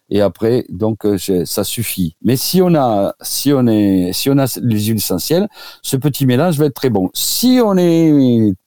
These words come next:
pas très riche, parce que c'est un peu plus cher, les huiles essentielles, les hydrolats sont deux fois moins chers et deux fois moins agressifs.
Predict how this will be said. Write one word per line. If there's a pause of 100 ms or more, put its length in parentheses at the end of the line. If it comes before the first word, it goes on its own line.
(160)
pas
très
riche,
parce
que
c'est
un
peu
plus
cher,
les
huiles
essentielles, (480)
les
hydrolats
sont
deux
fois
moins
chers (380)
et
deux
fois
moins
agressifs.